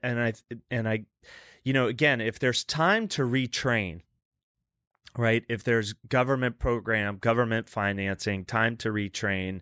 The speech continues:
uh, then I, then I think that, so for us, for sewing, this is a long, long process. This is thirty years, right? Um, and I think everyone is gonna have, um, we can only,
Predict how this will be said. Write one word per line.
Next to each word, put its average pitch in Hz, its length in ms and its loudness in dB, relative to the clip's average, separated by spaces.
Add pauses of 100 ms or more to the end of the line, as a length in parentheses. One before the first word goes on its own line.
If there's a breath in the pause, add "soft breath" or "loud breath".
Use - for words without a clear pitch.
(400 loud breath)
uh, 92 400 2 (480 loud breath)
then 123 380 0
I, 127 180 -2
then 127 240 0
I 117 100 2
think 135 320 -2
that, 104 500 2 (120)
so 123 320 0
for 135 180 -2
us, 117 180 2
for 110 160 -6
sewing, 107 420 -2 (220 loud breath)
this 156 160 -2
is 143 40 0
a 117 80 4
long, 117 720 2
long 107 320 2
process. 90 640 -4
This 120 180 0
is 107 160 -4
thirty 113 320 2
years, 92 640 -4 (160)
right? 101 240 0 (380 loud breath)
Um, 101 260 0
and 117 140 0
I 127 100 2
think 123 260 -4
everyone 135 460 2
is 104 160 -2
gonna 104 220 0
have, 98 600 -2 (100)
um, 92 360 -2 (380 loud breath)
we 147 200 2
can 131 220 -2
only, 127 460 0